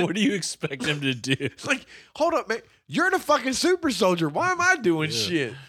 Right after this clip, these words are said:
Speaker 1: The president shouldn't be doing a goddamn thing.
Speaker 2: Nah, you should be having his back, motherfucker,
Speaker 1: This isn't
Speaker 2: but no.
Speaker 1: fucking Independence Day where he has to get into a goddamn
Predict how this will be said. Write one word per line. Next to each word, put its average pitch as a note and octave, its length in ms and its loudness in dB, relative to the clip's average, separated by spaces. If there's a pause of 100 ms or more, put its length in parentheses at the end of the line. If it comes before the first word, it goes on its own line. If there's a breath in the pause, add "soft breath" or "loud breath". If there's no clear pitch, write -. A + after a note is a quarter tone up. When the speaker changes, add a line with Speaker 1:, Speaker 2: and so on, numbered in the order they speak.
(120 loud breath)
Speaker 1:
The B2+ 60 -8
president F3+ 500 -2
shouldn't D3+ 220 -6
be C3+ 100 -4
doing B2+ 260 0
a A#2 60 0
goddamn A2 640 -2
thing. G2 340 -6
Speaker 2:
Nah, F#4+ 360 4
you D4+ 160 -4
should D#4 160 -2
be E4+ 140 0
having D4+ 280 2
his F4 220 0
back, F3 320 2
motherfucker, D#3+ 320 -4
Speaker 1:
This - 180 2
isn't D#3+ 280 2
Speaker 2:
but - 80 0
no. D#3 60 6
Speaker 1:
fucking D3 240 2
Independence A#2 680 -4
Day G#2 220 0
where G2+ 140 -2
he A#2 80 4
has A#2+ 180 2
to A#2+ 80 -6
get B2 200 0
into A#2 280 -8
a A2 40 -6
goddamn A2+ 600 -4